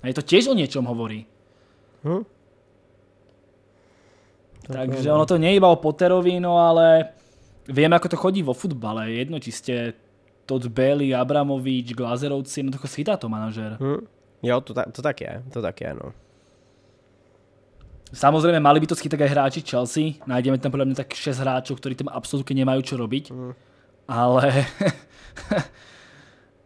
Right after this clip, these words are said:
Speaker 1: a keď oni odídu, tak vždycky tam budú,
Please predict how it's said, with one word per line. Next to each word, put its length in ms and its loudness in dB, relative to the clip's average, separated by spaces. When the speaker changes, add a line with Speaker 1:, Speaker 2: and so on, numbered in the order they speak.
Speaker 1:
a 80 -12
keď 160 -4
oni 160 2
odídu, 400 2
tak 320 -6
vždycky 320 -10
tam 160 2
budú, 240 0